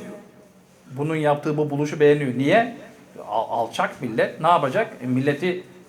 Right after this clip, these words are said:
e, sallayacak, milleti öldürecek. Bunların istediği bu zaten. Şimdi mesela evangelistlerin, evangelist mi, gelist mi diyorlar ya, evangelistlerin yapmaya çalıştığı bir numaralı şey nedir? Yani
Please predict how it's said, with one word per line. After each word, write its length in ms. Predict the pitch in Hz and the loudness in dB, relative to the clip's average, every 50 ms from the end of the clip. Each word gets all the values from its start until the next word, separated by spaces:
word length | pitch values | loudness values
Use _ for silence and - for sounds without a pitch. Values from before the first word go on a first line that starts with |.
| - - 139 143 | -20 -16 -14 -12
e, 40 | 127 | -12
sallayacak, 720 | 131 - 143 131 127 127 113 107 113 117 139 147 143 135 | -2 2 2 2 4 2 0 -2 -2 -2 -2 -4 -2 -6
milleti 400 | 135 135 139 143 139 - 175 - | -8 -2 -2 -2 0 0 -2 2
öldürecek. 560 | 151 147 143 127 127 113 113 143 143 - - | 2 2 2 2 -2 -4 -4 -4 -4 -6 -6
Bunların 260 | 139 139 143 143 143 | -6 -4 -2 -2 -2
istediği 380 | 131 120 - 143 135 190 226 247 | -4 -4 -4 -4 -4 -4 -6 -6
bu 140 | 269 233 208 | -6 -8 0
zaten. 340 | 190 175 143 113 - 113 - - - - - - - - | 2 4 4 4 0 -4 -10 -12 -16 -20 -20 -20 -20 -14
Şimdi 180 | - 143 143 | -8 -4 -2
mesela 260 | 143 139 - 151 151 147 | -2 -2 0 0 2 2
evangelistlerin, 760 | 147 143 151 147 143 143 147 143 139 139 143 139 156 151 135 - - - - - - - _ - | 2 2 2 0 0 0 -2 -4 -2 -4 -4 -4 -4 -4 -6 -10 -16 -20 -20 -20 -20 -16 _ -6
evangelist 560 | 131 135 143 139 127 127 135 147 151 143 143 | -2 0 0 0 0 -2 -2 -4 -4 -4 -6
mi, 80 | 127 | -4
gelist 280 | 123 127 131 143 143 131 | -2 -2 -2 -2 -4 -6
mi 80 | 127 127 | -6 -4
diyorlar 240 | 143 143 175 185 | -2 0 0 0
ya, 120 | 160 120 113 - - - - - - - 139 | 0 -2 -6 -10 -14 -20 -20 -20 -14 -8 -2
evangelistlerin 840 | 131 143 151 147 147 147 156 151 147 - 156 147 151 143 - - - - - - - - - | 0 2 2 2 2 0 -2 -4 -2 -2 -2 0 0 -2 -6 -8 -14 -18 -20 -20 -20 -12 -2
yapmaya 520 | 127 139 156 156 - 151 160 165 175 170 | 2 2 2 2 0 0 2 2 2 2
çalıştığı 500 | 170 165 156 156 147 147 - 151 143 135 | 2 2 2 2 0 0 0 0 2 4
bir 180 | 165 180 180 170 | 4 4 4 2
numaralı 320 | 160 151 143 135 131 127 | 2 2 2 2 2 0
şey 220 | 131 - 135 139 147 | -4 -4 -4 -2 -2
nedir? 320 | 180 190 220 247 247 - - - - - - - _ _ - _ - | -2 -2 -2 -4 -4 -8 -14 -18 -20 -20 -20 -20 _ _ -20 _ -8
Yani 260 | 131 131 135 131 123 | -6 -4 -2 -2 -4